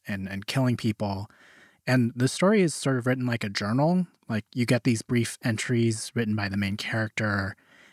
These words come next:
And what she's doing is recounting every sexual partner she's ever had. Um, and what we found really interesting is that by telling each of these stories chronologically, you get these little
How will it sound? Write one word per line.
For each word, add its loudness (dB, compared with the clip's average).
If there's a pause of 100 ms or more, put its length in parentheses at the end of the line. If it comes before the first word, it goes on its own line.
(120)
And 0
what 2
she's 0
doing 6
is 0
recounting -4
every -2
sexual -2
partner -2
she's 2
ever 0
had. -2 (460)
Um, 2 (100)
and 0
what 2
we 4
found 2
really 4
interesting 2
is 0
that -2
by -2
telling 0
each 0
of -2
these -2
stories -2
chronologically, 0
you 0
get 0
these 0
little 0